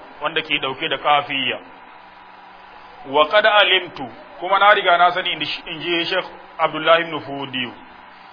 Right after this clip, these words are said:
"anna jami'a ma nazamtuhu madhakatun lil udaba." Duk abun da ni tsara nan, ni rubuta, to, wannan abun dariya ne ga malaman adabi.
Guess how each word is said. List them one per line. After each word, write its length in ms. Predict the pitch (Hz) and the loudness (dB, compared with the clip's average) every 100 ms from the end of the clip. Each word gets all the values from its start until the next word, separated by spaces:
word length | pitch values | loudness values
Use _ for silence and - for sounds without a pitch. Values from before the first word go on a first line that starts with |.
| - | -6
"anna 320 | 127 147 156 156 | -2 0 0 -2
jami'a 600 | 156 156 202 247 214 190 | -2 -2 -2 4 4 6
ma 160 | 190 | 6
nazamtuhu 720 | 185 180 175 180 - 170 165 160 | 6 4 2 0 -4 -8 -6 -4
madhakatun 800 | 160 151 156 180 185 180 175 165 151 | -4 -4 0 0 2 -2 -2 -8 -4
lil 220 | 160 180 165 - | -2 -2 -4 -8
udaba." 600 | 156 135 127 135 120 110 - - - - - - 131 131 | -4 -2 0 2 0 -2 -14 -20 -20 -20 -20 -20 -8 -2
Duk 140 | 196 - | -2 0
abun 380 | 208 170 190 190 | 0 0 -2 -2
da 100 | 180 | -2
ni 200 | 165 170 170 | 0 -6 0
tsara 460 | 180 170 170 165 143 | 8 10 10 8 2
nan, 300 | 127 131 123 - - - - - | -2 -10 -10 -16 -20 -20 -20 -12
ni 120 | 143 170 | -4 -4
rubuta, 760 | 165 180 165 151 131 131 135 - - - - - | -2 -4 -4 -6 -4 0 0 -2 -12 -20 -20 -14
to, 80 | 151 | -4
wannan 320 | 165 180 180 165 | 0 2 2 2
abun 200 | 160 180 | -2 2
dariya 420 | 180 160 165 170 | 4 4 4 2
ne 120 | 165 156 | 0 -2
ga 120 | 143 | 0
malaman 460 | 135 135 139 147 160 | 0 0 0 0 2
adabi. 300 | 143 120 - | 0 -2 -10